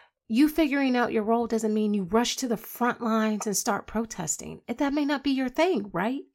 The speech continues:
Uh, people protest in their own ways, even if it's not on the front lines.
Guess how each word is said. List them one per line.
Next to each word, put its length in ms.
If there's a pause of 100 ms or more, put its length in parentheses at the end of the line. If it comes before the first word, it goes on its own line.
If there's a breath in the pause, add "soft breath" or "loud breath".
(1000 soft breath)
Uh, 280
people 360
protest 440
in 80
their 180
own 140
ways, 340
even 240
if 140
it's 160
not 180
on 120
the 60
front 460
lines. 680